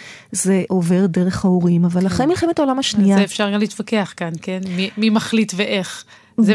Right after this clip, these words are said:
Speaker 2: זה שייך לתוכנית
Speaker 1: באמצע
Speaker 2: אחרת שלנו, על
Speaker 1: המאה
Speaker 2: יחסי
Speaker 1: תשע עשרה
Speaker 2: הורים
Speaker 1: אני
Speaker 2: וילדים.
Speaker 1: חושבת
Speaker 2: כן.
Speaker 1: שלא, אבל
Speaker 2: באמצע
Speaker 1: היום בוודאי שכן.
Speaker 2: כן,
Speaker 1: היום
Speaker 2: כן.
Speaker 1: אני למעשה גם, ב-, בוודאי שלא, כי ברור לכולנו מי בעצם מקבל את ההחלטה,
Speaker 2: <laughs>
Speaker 1: וזה לא ההורים.
Speaker 2: כן.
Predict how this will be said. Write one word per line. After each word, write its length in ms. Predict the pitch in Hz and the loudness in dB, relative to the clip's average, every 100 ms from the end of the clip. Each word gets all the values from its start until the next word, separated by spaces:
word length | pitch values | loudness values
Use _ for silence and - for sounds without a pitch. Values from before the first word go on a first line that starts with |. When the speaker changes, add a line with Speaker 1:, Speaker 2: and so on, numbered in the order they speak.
| 233 | 2
Speaker 2:
זה 140 | 214 240 | 0 2
שייך 200 | 262 240 | 4 4
לתוכנית 360 | 202 262 254 | 4 4 4
Speaker 1:
באמצע 120 | 269 - | 4 4
Speaker 2:
אחרת 240 | - 392 | 4 6
שלנו, 160 | 359 220 | 6 6
על 80 | |
Speaker 1:
המאה 120 | 208 214 | 4 4
Speaker 2:
יחסי 260 | 226 285 | 6 6
Speaker 1:
תשע 0 | |
עשרה 260 | - 254 226 | 4 4 6
Speaker 2:
הורים 140 | 240 | 4
Speaker 1:
אני 80 | 208 | 4
Speaker 2:
וילדים. 140 | 226 | 2
Speaker 1:
חושבת 260 | 196 247 320 - | 2 2 0 0
Speaker 2:
כן. 280 | 277 208 208 | 4 6 6
Speaker 1:
שלא, 280 | 233 226 202 | 6 6 4
אבל 200 | 180 196 | 2 2
Speaker 2:
באמצע 240 | - 196 | 4 4
Speaker 1:
היום 100 | 254 | 4
בוודאי 460 | 285 208 196 202 240 | 4 4 4 4 2
שכן. 220 | - 240 | 0 0
Speaker 2:
כן, 300 | - 214 202 208 | 0 2 2 2
Speaker 1:
היום 200 | 226 254 | 2 2
Speaker 2:
כן. 20 | |
Speaker 1:
אני 100 | 233 | 4
למעשה 320 | 185 180 214 | 4 2 2
גם, 320 | 190 208 196 | 2 2 4
ב-, 180 | 175 175 | 4 4
בוודאי 380 | 170 165 180 190 | 2 2 2 0
שלא, 180 | - 247 | 0 0
כי 140 | 254 | 2
ברור 220 | 180 202 | 2 2
לכולנו 380 | 220 220 185 190 | 2 2 4 4
מי 140 | 180 170 | 4 2
בעצם 280 | 185 190 190 | 0 2 2
מקבל 220 | 180 185 | 2 2
את 80 | 202 | 0
ההחלטה, 300 | 233 294 339 | 0 2 2
Speaker 2:
<laughs> 40 | 302 | 4
Speaker 1:
וזה 180 | 220 226 | 4 6
לא 80 | |
ההורים. 460 | 220 220 240 269 214 | 6 6 4 4 2
Speaker 2:
כן. 180 | - | 2